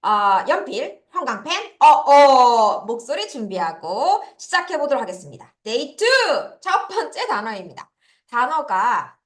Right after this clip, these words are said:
어, 물어보는 문장을 만들 때 쓰인대요. 에? 신기하네.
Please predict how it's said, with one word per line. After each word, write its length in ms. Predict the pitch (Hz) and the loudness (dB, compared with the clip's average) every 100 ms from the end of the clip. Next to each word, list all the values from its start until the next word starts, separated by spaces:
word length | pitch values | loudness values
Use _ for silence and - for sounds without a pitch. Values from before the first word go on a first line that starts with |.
| _ - | _ -6
어, 580 | 214 208 196 165 - 185 | -4 -2 -4 -6 -10 -18
물어보는 720 | 254 392 466 480 440 403 359 | -8 0 2 2 0 -2 -8
문장을 560 | 269 277 302 320 311 220 | -10 -12 -4 -2 -2 -6
만들 420 | 180 220 277 277 | -6 -8 -12 -8
때 160 | 262 | -8
쓰인대요. 1040 | 247 - 403 427 403 247 180 208 202 - - - | -8 -6 -6 -6 -6 -4 -2 0 0 -4 -14 -12
에? 220 | 214 - _ _ _ _ _ _ _ _ _ _ - | -12 -14 _ _ _ _ _ _ _ _ _ _ -14
신기하네. 640 | 269 233 185 180 170 | -10 -8 -10 -14 -20